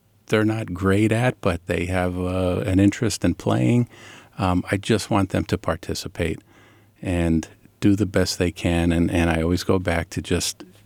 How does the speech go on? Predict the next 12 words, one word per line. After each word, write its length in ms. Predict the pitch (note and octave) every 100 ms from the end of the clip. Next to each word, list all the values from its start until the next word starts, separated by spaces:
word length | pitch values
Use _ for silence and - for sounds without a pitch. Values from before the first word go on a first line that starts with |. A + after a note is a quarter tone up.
| _ - - -
being 220 | F#2 F2+
a 60 |
great 280 | F2+ F2+ F2
teammate, 520 | - E2+ E2 D#2+ D#2+ - - -
learning 400 | F2+ F#2 F#2 F2
leadership 460 | F2 E2 - F2+ -
skills, 540 | - E2+ D#2+ D#2 - - - - - - -
um, 540 | - E2+ D#2+ D#2+ D#2 - - - D3
just 220 | - A2+
participating, 840 | - F2 - D#2 - - E2+ E2 D#2+ F2+
making 380 | F#2 G2+ - F2+
friends. 680 | - - E2+ E2+ E2+ -